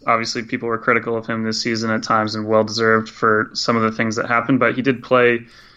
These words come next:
you know, much of the season with a nagging Achilles injury, if I'm not mistaken, and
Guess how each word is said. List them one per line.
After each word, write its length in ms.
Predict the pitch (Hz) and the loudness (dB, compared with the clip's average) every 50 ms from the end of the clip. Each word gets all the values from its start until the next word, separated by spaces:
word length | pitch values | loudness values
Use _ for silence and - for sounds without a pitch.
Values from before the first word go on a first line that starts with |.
| _ _ | _ _
you 100 | - 127 | -4 0
know, 140 | 117 110 107 | 2 2 2
much 380 | 107 - 120 123 120 - - - | 2 0 0 -2 -2 -2 -4 -12
of 80 | 131 - | -16 -16
the 120 | - 113 110 | -16 -16 -14
season 340 | - - 117 117 113 113 113 | -12 -10 -10 -8 -8 -6 -4
with 280 | 117 117 120 - - - _ _ _ _ _ - | -4 -4 -6 -8 -12 -20 _ _ _ _ _ -6
a 40 | 117 | -6
nagging 640 | 117 117 113 113 113 113 117 113 110 107 107 110 - - | -4 -2 0 0 0 0 0 -2 -4 -6 -6 -8 -10 -12
Achilles 440 | - - - - 131 127 127 117 113 | -14 -8 -2 0 0 2 2 0 0
injury, 240 | 127 123 127 131 127 | -2 -2 0 0 -2
if 100 | 120 127 | 0 0
I'm 300 | 120 120 120 120 120 - - | 0 0 -2 -4 -6 -4 -2
not 140 | 123 117 | -2 -2
mistaken, 420 | - 117 - - 123 120 120 123 113 | 0 -2 -2 0 0 0 0 0 -2
and 180 | 107 107 107 | -2 -4 -8